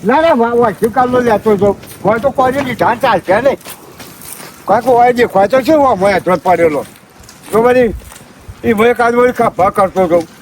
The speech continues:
તો રાતે ખોધું હોય તો ખોધું કરે, પાત્ર ના મળ્યું તો. પણ ઉપાડ તો જવો જ છે એટલો.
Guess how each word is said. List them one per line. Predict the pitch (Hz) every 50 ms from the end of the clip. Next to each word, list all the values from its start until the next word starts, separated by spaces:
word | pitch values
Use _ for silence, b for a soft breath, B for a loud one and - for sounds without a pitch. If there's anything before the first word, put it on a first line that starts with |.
| - - - - - - - - -
તો | 202 214 226 226 220 196 - - - - -
રાતે | 147 185 196 196 - - 226 220 180 - - - - - - - - - - - - - - - - - -
ખોધું | 220 277 311 269 180 208 247 330
હોય | 339 339 349 339
તો | 370 349
ખોધું | 285 - 359 359 302 208 247 349 359 262
કરે, | 320 320 330 320 294 262 220 -
પાત્ર | 285 262 247 240 - 254 262 262
ના | 254 240 233
મળ્યું | 226 220 208 196 175
તો. | 147 - 143 120 107 - - - - - - - - - - - - - - - - - - - - - - - - - - - - - - -
પણ | - 240
ઉપાડ | 254 247 233 196 - 254 262 269 254
તો | 269 294
જવો | 247 202 262 262 277 294 277
જ |
છે | - - 269
એટલો. | 269 269 240 196 - 175 170 143